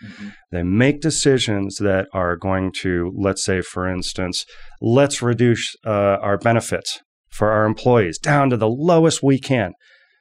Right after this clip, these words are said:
Speaker 2: because that's what we have to do to deliver profits to the shareholders. Well, the poor employees then are saying, "Well, I can barely make it. I,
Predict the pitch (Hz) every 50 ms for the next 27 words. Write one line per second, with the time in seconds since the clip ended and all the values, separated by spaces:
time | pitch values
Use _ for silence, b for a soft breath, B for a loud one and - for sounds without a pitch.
0 | b b _ - 110 - - 120 110 107 - - - - 107 120 139 - - -
1 | 165 151 151 139 113 107 95 95 - - 139 - 98 90 92 110 135 131 - 110
2 | 92 90 87 123 135 - - - - 78 76 - - 113 104 - - - 113 127
3 | 151 - - 202 220 220 180 - 85 78 85 - - - - - - - b b
4 | b b b b b b b - 139 131 113 107 107 113 - 113 110 110 107 110
5 | 113 - - - - 135 117 104 95 - 180 190 175 156 135 113 - 127 120 117
6 | 113 107 - - 104 104 95 95 110 143 - 135 104 - - 107 107 113 120 120
7 | 113 107 104 107 143 185 190 - 85 80 87 104 110